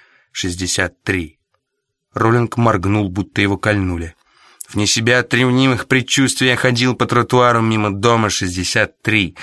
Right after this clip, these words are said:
Ровно в четверть пятого мадемуазель Монрос вышла не из подъезда, как я ожидал, а из ворот в стене парка, примыкающего к дому шестьдесят три.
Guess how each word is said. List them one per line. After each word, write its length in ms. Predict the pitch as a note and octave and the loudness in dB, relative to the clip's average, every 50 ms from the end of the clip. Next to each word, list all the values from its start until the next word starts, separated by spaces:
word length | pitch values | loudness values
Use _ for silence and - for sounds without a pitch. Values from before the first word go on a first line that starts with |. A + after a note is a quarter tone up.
| - - - - | -16 -16 -10 -2
Ровно 340 | - A#2 A#2 A#2 A#2 A#2+ A#2 | 0 2 2 4 2 0 0
в 80 | - - | -2 -2
четверть 400 | - A#2+ G#2+ - A2 G2+ - - _ | -2 -2 -2 -2 -2 -4 -4 -6 _
пятого 400 | - B2 A#2 G#2+ - G#2+ G#2+ G#2 | 0 0 0 2 0 0 0 2
мадемуазель 680 | G#2 G#2 G#2 G2 A2 A2 A2 A2 G2 G#2 A2 A2 G#2+ | 2 0 0 0 2 2 2 2 2 0 0 0 2
Монрос 580 | G#2 G2+ G2+ G#2 G2 G2 G2+ G#2+ G#2+ G2 - - | 2 0 0 0 0 0 0 0 0 0 -2 -4
вышла 320 | G2 G2 F#2 - - G#2 | -4 -2 -2 -2 0 0
не 380 | G#2 G#2 G#2 A2 A#2 A#2 A2+ G2+ | 0 2 2 2 2 2 2 0
из 120 | F#2 - | 0 -4
подъезда, 680 | - - G#2 G2 F#2 F#2 G2 G#2 A2+ A2+ G#2+ F#2+ F2 E2+ | -2 -2 -2 0 0 -2 -2 -2 0 0 0 -2 -4 -4
как 240 | - - E2 - - | -6 -6 -6 -4 -4
я 140 | F2 F2 F2 | -2 -2 -2
ожидал, 500 | E2 - F2 E2 F2 F#2 F2+ E2 D#2 - - - - - - - - - | -2 -4 -4 -4 -2 0 0 0 -2 -6 -12 -16 -16 -16 -16 -18 -6 -2
а 200 | A2+ G#2+ G#2 G2+ | 0 0 0 0
из 300 | - - A2 G#2 F#2 F#2 | -2 -4 -4 -4 -4 -2
ворот 400 | F#2+ G#2 G#2+ G2+ G2+ F#2+ F#2 - | 0 2 2 2 2 0 -2 -2
в 20 | - | -4
стене 340 | - - - G#2 G#2+ G#2 | -4 -2 -2 0 0 0
парка, 400 | G2 - - A#2 A2+ G#2+ - - | -2 0 0 0 0 0 -2 -6
примыкающего 800 | E2+ - G2 F#2+ F#2 F2+ - - G2+ F#2 F2+ - - - F#2 F2+ | -6 -4 -2 -2 -2 -2 0 0 0 0 0 0 -2 -2 -4 -4
к 80 | E2 E2 | -6 -4
дому 480 | E2+ F2 G2 F#2 F2 F2 E2+ E2 D#2+ _ _ _ _ | -2 0 0 0 0 -2 -4 -6 -10 _ _ _ _
шестьдесят 600 | - - - F2+ F2 F2+ E2 - - F2 E2+ - | -12 -10 -8 -6 -6 -6 -4 -4 -4 -6 -6 -8
три. 320 | - - F2 D#2+ D#2 D#2+ | -10 -8 -8 -8 -10 -12